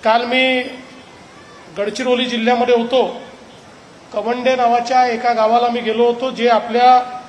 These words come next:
सीमेवरचं शेवटचं गाव आहे. त्या गावामध्ये देखील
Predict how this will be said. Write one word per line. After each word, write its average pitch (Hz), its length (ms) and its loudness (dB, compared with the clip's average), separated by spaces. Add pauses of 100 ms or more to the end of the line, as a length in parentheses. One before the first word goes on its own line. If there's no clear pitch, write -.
(280)
सीमेवरचं 247 680 0
शेवटचं 262 540 0
गाव 220 200 2
आहे. 165 140 0 (1120)
त्या 240 140 0
गावामध्ये 247 520 0
देखील 254 400 -2